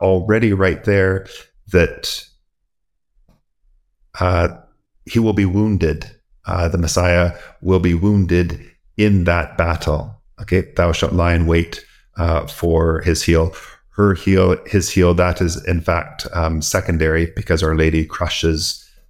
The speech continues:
uh, the, the devil through her son. And also you have already listed there this very fitting expression, um, between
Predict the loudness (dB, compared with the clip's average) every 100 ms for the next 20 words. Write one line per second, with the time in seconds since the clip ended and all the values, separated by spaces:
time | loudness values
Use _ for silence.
0 | -8 -4 -4 -4 -8 _ _ _ -14 0
1 | 0 0 -2 2 2 2 0 -2 -10 -16
2 | -4 0 2 0 -2 -6 -6 -2 -2 -2
3 | -4 -12 _ -20 -20 -20 -4 0 0 0
4 | 0 2 0 2 2 2 0 -2 -2 0
5 | 0 -2 -6 -14 -20 _ -4 0 2 2
6 | 0 -2 -8 -6 -4 -2 0 2 2 0
7 | -2 -2 -2 0 -2 -6 -16 _ -20 -6
8 | -4 -2 0 0 -2 -6 -4 -2 -2 0
9 | 0 -2 -8 _ _ -6 -2 0 0 -2
10 | -4 -10 -18 _ _ _ _ _ _ _
11 | _ _ _ -20 -20 _ _ _ _ _
12 | _ _ _ _ _ _ _ _ _ -8
13 | -6 -4 0 2 4 2 0